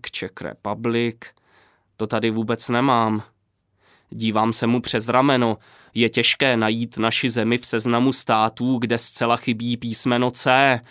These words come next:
Jak to řeší v případě Kanaďanů, Kubánců, Kypřanů nebo třeba Chorvatů, těžko říci. Tady volá na pomoc nadřízeného. Ten celou záležitost dále konzultuje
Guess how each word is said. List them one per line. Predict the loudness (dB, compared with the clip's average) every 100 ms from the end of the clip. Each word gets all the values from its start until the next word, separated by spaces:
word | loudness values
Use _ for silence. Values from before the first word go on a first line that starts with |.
| -20 -20 _ _
Jak | -2 0
to | 0
řeší | 0 0 0 -4
v | -8
případě | -8 -6 0 2 2
Kanaďanů, | 2 2 2 2 2 2 2 2
Kubánců, | 0 2 4 4 0 -2 -2 -2
Kypřanů | -4 -4 -2 0 2 2
nebo | 2 -2
třeba | -2 -2 -2
Chorvatů, | -2 -2 0 0 0 -2 -2
těžko | -2 -4 -2 -4
říci. | -4 -4 -4 0 -2 -4 -16 -14 0
Tady | 2 2
volá | 2 2 4 2
na | 0
pomoc | 0 0 0 -2
nadřízeného. | -2 -2 -4 -2 -2 0 2 2 0 0 -2 -6 _ _ _ -20 -20 _
Ten | 0 2
celou | 0 0 2 2
záležitost | 2 2 2 0 -2 -2 -4 -2
dále | 0 2 0
konzultuje | 0 -2 0 0 -2 -2 0 2 2